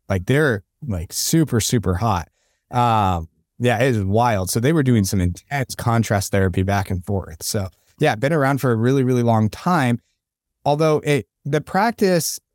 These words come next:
kinda got dropped off and neglected here in the West, um, probably over the last, like, hundred, hundred and fifty years as people have, you know,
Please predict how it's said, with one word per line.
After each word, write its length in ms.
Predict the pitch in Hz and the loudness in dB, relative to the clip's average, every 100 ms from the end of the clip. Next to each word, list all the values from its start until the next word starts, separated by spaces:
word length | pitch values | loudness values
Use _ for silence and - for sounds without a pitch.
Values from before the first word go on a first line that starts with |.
| - | -6
kinda 240 | 156 196 | 0 2
got 440 | 180 147 127 107 117 | 2 2 0 -2 -4
dropped 480 | 135 135 139 - - | 0 0 0 -4 -2
off 380 | 117 127 - - | 0 0 -2 -4
and 300 | 120 110 98 | 0 2 2
neglected 560 | 107 101 113 117 110 95 | 0 0 0 0 -2 0
here 180 | 127 | 2
in 100 | 123 | 2
the 80 | 110 | 2
West, 840 | 95 101 110 101 95 104 - - | 2 2 2 2 0 -4 -8 -6
um, 360 | 120 107 101 101 | -2 0 2 0
probably 320 | 98 123 120 | -2 0 0
over 120 | 113 | 2
the 60 | 113 | 2
last, 380 | 110 107 107 - | 2 2 0 -2
like, 260 | 101 92 - _ _ _ _ _ | -2 -2 -8 _ _ _ _ _
hundred, 540 | - 139 135 135 131 | -4 0 2 2 2
hundred 180 | 120 127 | 2 2
and 140 | 123 110 | 2 2
fifty 200 | 127 117 | 0 0
years 500 | 110 131 143 120 113 | 2 2 4 2 0
as 120 | 104 | -2
people 360 | - 127 120 110 | 0 0 2 0
have, 340 | 110 98 98 _ | 0 -2 -6 _
you 120 | - 113 | -2 2
know, 280 | 98 98 | 2 0